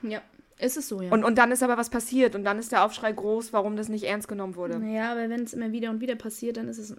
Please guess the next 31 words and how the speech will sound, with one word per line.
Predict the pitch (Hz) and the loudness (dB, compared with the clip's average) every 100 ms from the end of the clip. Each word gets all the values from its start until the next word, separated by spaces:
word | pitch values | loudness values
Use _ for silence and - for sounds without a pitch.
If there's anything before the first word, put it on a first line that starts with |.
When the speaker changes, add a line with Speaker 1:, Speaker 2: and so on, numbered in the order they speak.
| - | -16
Speaker 1:
leider | - 185 180 - | -12 -6 -6 -6
so. | 190 196 | -6 0
Speaker 2:
Es | 214 | 2
ist | 240 | 2
halt | 247 214 | 2 2
so, | 214 156 214 - | 0 -4 -4 -8
Speaker 1:
Also | - - | -6 -4
Speaker 2:
leider. | - 190 196 | 2 4 4
Das | 220 | 2
ist | 277 320 | -4 -4
wie | 269 | -2
eben | 254 | -2
der | 247 | -2
Junge, | 214 226 | -2 -2
der | 202 | -4
Wolf | 160 170 - | -2 -4 -6
schrie. | - 160 - _ - | -14 -14 -14 _ -18
Speaker 1:
Ja. | - - - - - _ _ _ _ _ _ - - _ _ _ _ _ _ _ | -18 -18 -20 -20 -20 _ _ _ _ _ _ -20 -20 _ _ _ _ _ _ _
Ähm, | 226 220 226 247 254 262 220 | -4 0 2 2 0 -2 -2
falls | 277 320 | 2 2
ihr | 339 | 2
euch | 285 | 2
noch | 302 | 2
dran | 277 254 | 0 -2
erinnert, | 135 208 107 - - - | -4 -4 -6 -8 -16 -12
er | - 208 | -4 -2
begann | 208 208 202 202 202 202 214 - - _ _ _ | -2 -4 -4 -4 -4 -4 -6 -10 -18 _ _ _
Carol | - 330 285 185 | -4 2 2 2
zu | - | -2
daten, | 196 180 175 226 254 | -2 -2 0 0 0
seine | 208 196 202 196 190 190 | 0 -2 -2 -2 -4 -6